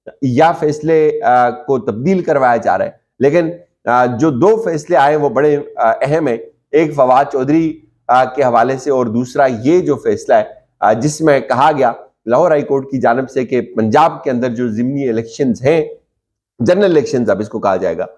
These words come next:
वो नब्बे रोज के अंदर अंदर हों। आ, अब अगर गवर्नर साहब इसके ऊपर तारीख नहीं देंगे, जाहिर है उनके ऊपर भी आर्टिकल छह लग सकता है। अगर इससे कोई फरार की कोशिश इख्तियार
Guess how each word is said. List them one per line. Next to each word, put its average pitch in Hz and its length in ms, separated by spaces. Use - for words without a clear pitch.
वो 202 520
नब्बे 190 380
रोज 160 300
के 160 60
अंदर 135 240
अंदर 120 280
हों। 117 280
आ, 113 100
अब 196 600
अगर 180 240
गवर्नर 170 400
साहब 160 260
इसके 147 240
ऊपर 147 200
तारीख 120 380
नहीं 135 240
देंगे, 139 340
जाहिर 135 240
है 156 60
उनके 139 220
ऊपर 143 180
भी 139 100
आर्टिकल 127 360
छह 131 160
लग 120 140
सकता 117 300
है। 113 60
अगर 143 240
इससे 160 220
कोई 151 160
फरार 127 340
की 139 240
कोशिश 123 500
इख्तियार 107 400